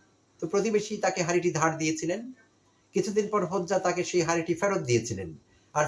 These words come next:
ফেরত দেবার সময় হাঁড়ির ভিতরে ছোট্ট একটি খেলনা হাঁড়ি দিয়ে দিয়েছিলেন। তো প্রতিবেশী যখন সেটি আবিষ্কার করলেন, তখন তিনি হোজ্জাকে সেই খেলনা হাঁড়িটি ফেরত দিতে চেয়েছিলেন। তিনি বলেছিলেন যে, "হোজ্জা,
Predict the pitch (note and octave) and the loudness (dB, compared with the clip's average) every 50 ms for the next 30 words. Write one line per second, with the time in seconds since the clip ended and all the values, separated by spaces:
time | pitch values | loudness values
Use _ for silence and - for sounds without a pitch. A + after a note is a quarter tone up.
0 | - - G3+ G#3+ G3+ F3+ G#3 G3 F#3+ - - - F3+ E3+ E3 D3 C3+ E3 D#3+ E3 | 2 2 2 2 2 2 2 2 2 2 0 0 0 0 0 2 2 4 4 4
1 | D#3 C#3+ D#3 D#3+ E3 E3 F#3 A#3 D#4 D#4+ - - _ _ _ _ _ - - - | 2 2 0 -2 -2 0 2 2 0 0 -2 -10 _ _ _ _ _ -6 -2 0
2 | A3 G#3+ G#3+ - G3+ F#3+ F#3 - F3+ - - F3+ F3 F3 E3+ E3 D3+ C3 D#3 D3+ | 0 0 0 0 0 0 0 0 -4 -2 0 2 2 2 4 2 2 0 0 -2
3 | D3+ C3+ A#2 A2+ G#2+ G#2+ G2 G2+ F#2+ F#2 - G2 E2+ D#2+ D#2+ _ _ _ _ _ | -2 0 2 2 2 2 0 -4 -8 -10 -10 -10 -12 -12 -12 _ _ _ _ _
4 | _ _ _ _ _ - D#3+ E3 F3+ F3+ - A3+ G#3+ A3 A3 - G#3+ G3+ G3+ G#3 | _ _ _ _ _ -2 0 2 2 0 2 2 0 0 0 0 0 -2 -2 -2
5 | G3 F3 - F3+ G3+ F3 F3+ A3 G#3+ - - A3 E3 - F3 D#3+ D#3 E3+ G3+ G#3 | -2 -4 -4 0 2 2 4 2 2 0 0 -2 0 2 2 2 4 2 2 0
6 | G#3 G3 G3+ G#3 F#3 G#3+ G3+ G3 F3+ G3 F#3 E3+ G3+ F#3 F3+ F3 - F#3+ F#3 F3+ | 0 -4 -4 -4 -4 -4 -4 -2 -2 -4 -2 -2 -2 -2 -2 -2 -2 -2 -2 -2
7 | - - F#3+ F#3+ F#3+ F#3 E3+ E3+ E3+ F3+ F3 - A#3+ D#4+ D#4+ - - _ _ _ | 0 0 -2 0 2 2 2 2 2 2 0 0 -4 -4 -6 -8 -10 _ _ _
8 | _ - - - A3 G#3+ G3+ E3+ E3 D#3+ - C3 - B2 A#2+ A2 G#2+ - A2 A2 | _ -8 0 2 4 4 4 4 4 2 2 2 0 2 2 2 2 0 -2 -2
9 | G#2+ D#3+ E3+ F#3+ F3 G3+ G#3 G#3 G#3 G#3+ G#3 G3+ G3 G3 E3+ G3 F3+ E3+ F3+ G3 | 0 0 0 0 2 2 2 2 2 2 0 2 2 2 2 2 0 0 2 2
10 | F3+ D3+ - - - | 2 2 0 -2 -12